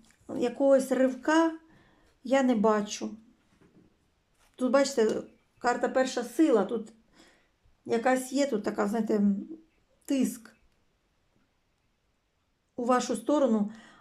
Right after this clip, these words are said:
але тут воно, бачите, тут, кажуть, можуть бути прильоти. Мені йде слово таке, е,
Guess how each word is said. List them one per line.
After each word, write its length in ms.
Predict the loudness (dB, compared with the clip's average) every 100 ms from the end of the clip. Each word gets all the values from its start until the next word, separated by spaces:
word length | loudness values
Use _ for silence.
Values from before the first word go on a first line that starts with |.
| -4
але 260 | 2 2
тут 180 | 2 -2
воно, 160 | -2 0
бачите, 380 | 0 -2 -8 -12 _ _ _ -20 -14 -10 -8 -6
тут, 140 | -2
кажуть, 180 | 2 4
можуть 320 | 4 2 0
бути 260 | -2 0 0
прильоти. 680 | 2 2 4 2 0 -4 -6 -12 _ _ _ _ _ _ _ -4
Мені 160 | 2
йде 160 | 4 4
слово 300 | 4 4 4
таке, 480 | 0 0 -2 -2 -8 -20 _ _ _ _ _
е, 40 | -8